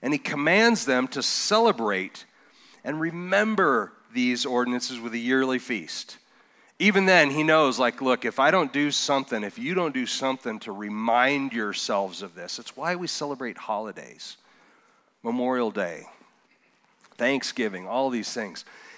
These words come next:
It's a conscious reason to make us just stop and take a pause and think about what we're doing and think about how thankful we are.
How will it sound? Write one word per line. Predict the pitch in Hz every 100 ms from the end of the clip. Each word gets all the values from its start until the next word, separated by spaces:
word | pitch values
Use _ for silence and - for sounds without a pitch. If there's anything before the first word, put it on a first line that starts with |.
| - -
It's | 120 113
a | 95
conscious | - - 156 165 151 -
reason | 123 127 117 107
to | 104
make | 107 120 127
us | 110
just | - 113 -
stop | - - - - 107 95 - - -
and | 90
take | 104 101
a | 107
pause | - 104 95 90 -
and | 92 87
think | - 120 117 -
about | 92 101 95
what | 98 90
we're | 104
doing | 95 101 101 92 87
and | 90
think | - - 127 123
about | 107 95 82
how | 98 98
thankful | - 104 104 - 95
we | 90 87
are. | 82 82